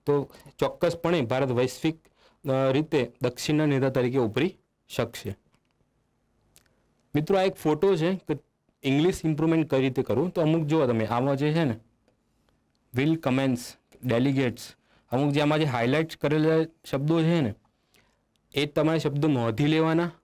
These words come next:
પ્લસ એ શબ્દો પરથી તમે તમારી રીતે એક સેન્ટેન્સ બનાવજો ને. આ તો સેન્ટેન્સ આપ્યો, બરાબર, "The first tourism working group meeting under G twenty will commence from Thursday in Run of Kutch." આ એક સેન્ટેન્સ આપી દીધું, પણ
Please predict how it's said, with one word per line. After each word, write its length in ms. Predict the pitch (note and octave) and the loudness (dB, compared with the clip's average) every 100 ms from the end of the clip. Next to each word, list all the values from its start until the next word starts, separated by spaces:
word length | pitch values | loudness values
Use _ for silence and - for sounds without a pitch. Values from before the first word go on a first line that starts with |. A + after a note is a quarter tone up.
| _ | _
પ્લસ 320 | - D3+ - - - | -2 -2 -2 -10 -6
એ 100 | D#3 | -4
શબ્દો 340 | - D3 D#3+ | -2 0 0
પરથી 220 | D#3 D3+ | 0 -2
તમે 240 | D#3+ D3+ D#3+ | 0 0 0
તમારી 480 | - B2 C3+ D#3 E3 | -2 0 0 2 0
રીતે 240 | D#3+ E3+ | 0 -2
એક 100 | D#3+ | -2
સેન્ટેન્સ 440 | D#3+ D3 D#3 D#3 | -2 0 0 0
બનાવજો 360 | D3+ D#3 E3 E3+ | 0 2 2 0
ને. 100 | A2+ - - _ | -2 -8 -20 _
આ 80 | A2+ | -4
તો 120 | C3+ | -2
સેન્ટેન્સ 440 | D3 D3 C#3 D#3+ D#3 | -2 -2 0 0 2
આપ્યો, 220 | C#3+ B2+ | 0 2
બરાબર, 320 | C#3 D#3 B2+ | 2 2 0
"The 40 | B2 B2+ | -2 -2
first 300 | C#3 - C3+ | -2 -2 -2
tourism 360 | C3 B2+ C3 | 0 2 2
working 340 | A#2+ A#2 C#3+ C3 | 0 0 0 2
group 160 | C#3 C3 - _ - _ A#2 | 0 -2 -8 _ -20 _ -2
meeting 280 | A#2+ C#3 C#3+ | 0 0 0
under 240 | B2+ C3+ | 0 0
G 200 | A2+ C3 | 0 -2
twenty 320 | C3+ C3 C#3 | 0 0 2
will 180 | B2 C3 | 2 0
commence 360 | C3+ B2 C3+ C#3+ - | 0 0 0 -2 -4
from 200 | C3 C#3+ - _ _ _ - | -2 -2 -4 _ _ _ -4
Thursday 440 | C3 C3+ D3 A#2 - _ _ _ _ | -2 0 0 -2 -6 _ _ _ _
in 80 | C#3 | -2
Run 260 | C#3+ B2+ C3+ | 0 2 0
of 60 | B2+ C#3 | -2 -2
Kutch." 140 | A2+ - - | -2 -4 -6
આ 120 | A#2 | -2
એક 140 | C3+ D#3 | 0 0
સેન્ટેન્સ 300 | D#3 D#3+ D#3+ | 0 2 2
આપી 180 | D3+ C3+ | 0 2
દીધું, 260 | G#2+ G2+ _ _ | 0 -4 _ _
પણ 100 | - | -2